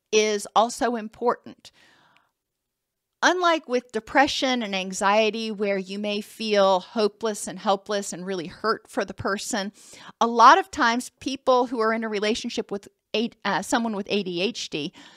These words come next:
tend to get more frustrated because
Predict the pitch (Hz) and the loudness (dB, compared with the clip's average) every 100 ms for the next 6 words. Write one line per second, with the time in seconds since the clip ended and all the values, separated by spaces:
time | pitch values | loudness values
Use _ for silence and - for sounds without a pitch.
0 | - _ - 339 381 - _ - - 262 | -20 _ -4 -2 -2 -8 _ -12 -4 -2
1 | 220 254 247 - - 247 - - 202 151 | 0 -2 -2 -8 -2 -2 -2 -6 -4 -4
2 | 151 - - _ - _ 185 226 220 - | -6 -12 -14 _ -20 _ -8 -6 -6 0
3 | 220 208 208 202 | 4 6 4 0